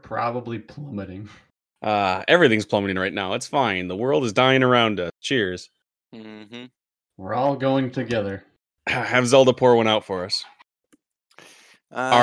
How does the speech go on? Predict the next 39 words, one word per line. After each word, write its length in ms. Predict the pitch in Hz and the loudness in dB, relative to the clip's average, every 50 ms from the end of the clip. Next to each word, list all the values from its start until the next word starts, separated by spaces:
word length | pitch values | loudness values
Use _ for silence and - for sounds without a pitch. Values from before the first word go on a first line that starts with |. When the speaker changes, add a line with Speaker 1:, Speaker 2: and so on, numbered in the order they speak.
| 120 117 | 8 6
Speaker 2:
right. 180 | 110 101 101 - - _ - | 6 4 2 -2 -8 _ -8
<laughs> 160 | 165 139 - | -8 -4 2
Speaker 3:
yeah, 320 | - 190 - - 190 135 131 | 2 2 4 2 0 0 0
she's, 400 | - 175 143 143 139 - - - - | -4 -4 -4 -4 -6 -6 -8 -10 -12
she's 280 | - - 135 123 120 | -14 -12 -12 -10 -6
out. 340 | 120 113 110 107 104 - _ _ | -2 -2 0 0 -2 -4 _ _
She 200 | - - 120 117 | -20 -18 -16 -16
finished 480 | 113 - 117 110 110 110 107 - - - | -14 -10 -10 -10 -10 -10 -14 -14 -14 -12
it. 140 | 110 107 - _ _ - - _ 117 _ _ _ _ _ _ _ _ _ _ _ _ _ _ _ _ _ _ _ _ _ _ _ _ _ _ _ _ _ _ _ _ _ _ _ - | -12 -12 -12 _ _ -20 -20 _ _ _ _ _ _ _ _ _ _ _ _ _ _ _ _ _ _ _ _ _ _ _ _ _ _ _ _ _ _ _ _ _ _ _ _ _ -8
Speaker 2:
Like, 580 | 120 117 113 104 98 95 90 87 - - - - _ _ _ _ _ _ _ _ - | -4 0 0 2 2 0 -2 -6 -10 -16 -20 -20 _ _ _ _ _ _ _ _ -12
living? 480 | 101 101 120 143 190 254 254 262 262 247 - - - _ _ _ _ _ _ _ - | -6 -2 -2 0 0 0 -2 -4 -4 -6 -10 -16 -20 _ _ _ _ _ _ _ -2
Or 120 | 131 120 | 0 2
Speaker 3:
No, 320 | 113 110 107 104 104 107 - - | 4 4 2 2 0 -2 -6 -8
the 60 | - _ - | -20 _ -20
beer. 100 | 101 95 | -6 0
Speaker 2:
Oh, 180 | - 139 135 131 | 4 6 6 6
okay. 280 | 135 - 143 139 143 - - - | 6 4 4 2 2 2 2 4
<laughs> 280 | 233 220 127 120 - 226 - - 302 - - - 403 - - _ - - - _ - | 4 4 4 4 2 2 2 0 -10 -10 -8 -4 -4 -4 -4 _ -8 -8 -6 _ -6
Like, 340 | - 180 202 202 196 190 - | -4 -4 -4 -4 -6 -4 0
Speaker 1:
Well, 120 | 165 160 151 | 0 0 2
Speaker 2:
she 140 | 175 185 190 | 2 0 0
Speaker 1:
open 20 | - | 2
Speaker 2:
finished 320 | 269 247 233 185 - - | 2 2 2 2 -2 -2
Speaker 1:
up 60 | - | -2
Speaker 2:
it, 80 | 104 92 | -2 0
and 100 | 90 120 | 0 -2
I 20 | |
was 100 | 120 110 | -2 -2
Speaker 1:
another. 200 | 110 117 - 92 | -2 -4 -4 -4
Speaker 2:
like, 180 | 175 131 110 113 | -6 -6 -6 -8
"Ah, 40 | _ _ _ _ _ _ _ _ _ _ - | _ _ _ _ _ _ _ _ _ _ -2
rest, 320 | 123 127 135 131 - - - - | 0 0 0 0 -2 -14 -10 -4
rest 300 | 120 127 131 - - 131 | -2 -2 -2 -2 -4 -10
in 100 | 123 120 | -8 -6
peace." 260 | 131 120 101 - - _ - - - - - 131 - - | -6 -8 -8 -8 -12 _ -20 -20 -20 -20 -20 -12 -4 2
All 220 | 120 123 123 120 117 110 | 4 6 6 6 6 6
right, 160 | 104 92 87 | 4 2 2
next 320 | 123 139 147 - - - | 0 -2 -2 -2 -2 -2
up, 240 | 123 92 - - | -2 -2 -2 -6